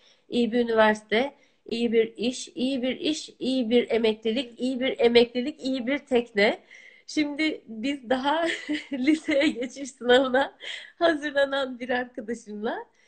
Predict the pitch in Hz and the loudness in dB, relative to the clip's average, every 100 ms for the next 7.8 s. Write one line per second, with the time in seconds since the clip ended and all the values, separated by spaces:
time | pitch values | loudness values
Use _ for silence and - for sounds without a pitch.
0 | _ _ - 202 196 190 196 214 214 214 | _ _ -8 -2 -2 -2 -4 -2 0 -2
1 | 240 214 208 180 240 381 _ _ _ _ | -4 -4 -4 -6 -8 -10 _ _ _ _
2 | - 214 208 208 202 202 110 92 71 50 | -2 0 0 -2 -4 -6 -8 -8 -12 -16
3 | - _ _ - 214 285 330 285 247 339 | -20 _ _ -10 0 0 2 -4 -6 -6
4 | - - 277 302 - 294 311 311 - 277 | -4 -2 -2 -4 -6 -6 -4 -2 -2 0
5 | 294 254 - 277 254 247 254 285 - 254 | 0 -2 -2 0 0 -4 -6 -6 -6 -8
6 | 277 381 - - 311 302 269 269 269 262 | -8 -12 -6 -2 -2 0 -4 -2 0 2
7 | 247 233 247 214 247 240 233 - | 2 2 0 2 0 2 0 0